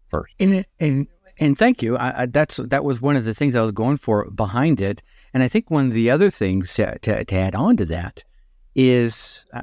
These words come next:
Speaker 2: and this really, uh, any entrepreneur really, but certainly the folks that are, they're stepping their f-, toe into it for the first time, if, if they go out and they say, "Okay, I'm gonna take the time, I'm gonna create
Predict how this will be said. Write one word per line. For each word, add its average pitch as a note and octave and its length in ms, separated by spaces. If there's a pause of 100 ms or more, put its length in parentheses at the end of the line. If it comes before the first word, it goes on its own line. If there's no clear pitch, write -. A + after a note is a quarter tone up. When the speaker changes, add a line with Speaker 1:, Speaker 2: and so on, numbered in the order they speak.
Speaker 2:
and C#3+ 120
this - 220
really, C#3 640
uh, - 160 (800)
any F#3 240
entrepreneur G2 440
really, G#2 200
but - 140
certainly E3 460
the A2 140
folks A#2 360
that A2+ 100
are, G2+ 180 (280)
they're G#2+ 160
stepping C3 840 (320)
their G#2+ 380
f-, - 240 (580)
toe C3+ 280
into A2+ 300
it - 120
for A#2+ 160
the G2+ 100
first - 360
time, G#2+ 480 (800)
if, C#3+ 240 (100)
if C#3 180
they C3+ 140
go E3+ 240
out F3 220
and B2 80
they A#2 40
say, A#2+ 160
"Okay, A#2+ 200
I'm F#2+ 80
gonna E2+ 100
take - 220
the - 80
time, C3+ 400
I'm G2 80
gonna F#2+ 200
create C#3 640